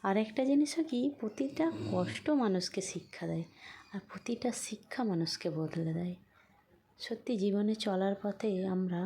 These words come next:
অনেক কিছু জিনিসের শিক্ষা পাই, অনেক কিছু জিনিস আমাদের চোখের সামনে ঘটে, যেগুলো হয়তো আমরা অনেক সময় আশাই করি না, তবুও ঘটে। তবে মানুষ চলতে চলতে অনেক কিছু জিনিস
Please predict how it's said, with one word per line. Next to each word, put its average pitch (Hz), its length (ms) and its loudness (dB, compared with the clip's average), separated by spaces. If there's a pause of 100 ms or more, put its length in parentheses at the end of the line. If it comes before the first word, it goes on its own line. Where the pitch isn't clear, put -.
(220)
অনেক 247 260 4
কিছু - 220 -8
জিনিসের 220 500 0
শিক্ষা - 340 -8
পাই, 170 240 -4 (1900)
অনেক 226 300 2
কিছু - 240 -6
জিনিস 208 280 0
আমাদের 190 400 0
চোখের 180 300 -2
সামনে 185 280 -2
ঘটে, 170 380 -4 (600)
যেগুলো 262 280 2
হয়তো 262 220 2
আমরা 240 200 2
অনেক 202 200 0
সময় 226 300 0
আশাই 208 240 0
করি 180 260 0
না, 165 140 0 (140)
তবুও 196 320 2
ঘটে। 165 360 -6 (2250)
তবে 208 240 2
মানুষ 180 360 0 (560)
চলতে 196 340 2
চলতে 196 300 -2
অনেক 170 280 2
কিছু 185 220 -4
জিনিস 170 280 0